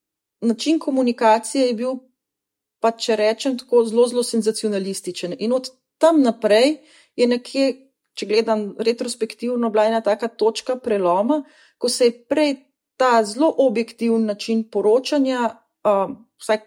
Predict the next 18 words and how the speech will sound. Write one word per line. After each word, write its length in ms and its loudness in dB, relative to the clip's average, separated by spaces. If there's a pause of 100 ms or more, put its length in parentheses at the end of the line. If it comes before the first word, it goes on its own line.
(320)
kar 180 2
sem 260 -4
jaz 180 -2
bila 180 -2
udeležena, 840 0
a, 260 -2
začel 480 -2
malo 320 0
lomiti 420 2
in 100 -8
postajati 880 0
bolj, 520 -2
a, 200 -2
iskanje, 840 -2 (120)
a, 320 -6 (260)
kaj 260 0
je 80 0
narobe, 480 0